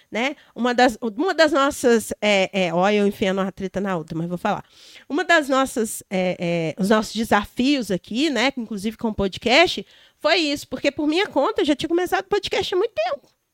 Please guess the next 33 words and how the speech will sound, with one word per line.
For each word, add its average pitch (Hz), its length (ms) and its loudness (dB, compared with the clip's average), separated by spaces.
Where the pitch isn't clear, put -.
um 285 100 -4
ano 508 220 0
atrás. 415 500 -8
E 285 100 -2
ele 277 120 2
falou, 320 240 -6
"Não, 370 640 -2
não 285 300 0
vamos 381 280 0
fazer 381 260 -2
assim, 320 640 -2
né? 262 240 0
Vamos 220 300 -6
fazer 320 240 -4
o 320 40 -2
negócio 302 380 -6
direito 269 640 -4
e - 20 -12
tal, 247 440 -2
não 240 100 -12
sei 254 160 -10
o 254 40 -10
quê." 254 340 -4
Então, 302 440 0
ele 349 280 2
tem 311 540 0
isso. 160 320 -6
E 247 160 -4
que 285 400 -2
amigos 240 560 -6
nossos, 208 560 -4
né, 247 200 -4
pessoas 226 580 -4